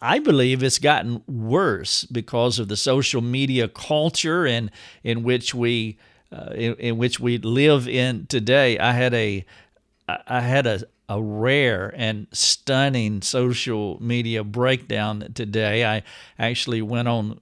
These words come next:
Facebook and I made a comment on somebody's page. I haven't done that all year. That's not a New Year's resolution, by the way, but I haven't done it all year because I don't do that. And, and I haven't,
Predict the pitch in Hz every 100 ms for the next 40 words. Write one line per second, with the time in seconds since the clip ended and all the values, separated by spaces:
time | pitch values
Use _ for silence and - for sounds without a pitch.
0 | _ - 135 127 120 107 110 117 110 104
1 | 104 - 110 110 107 - - 147 131 120
2 | 110 120 120 104 101 - - _ - 143
3 | 123 120 117 110 104 - 151 131 120 120
4 | 147 160 120 110 123 127 127 135 131 131
5 | 127 143 151 90 113 113 143 123 123 117
6 | 101 113 95 107 117 120 120 104 101 98
7 | 98 98 - 113 117 156 120 104 113 110
8 | 110 110 110 135 110 104 107 113 123 104
9 | 101 92 123 135 127 98 90 98 104 _
10 | - _ _ _ - - 110 101 110 110
11 | 104 117 117 85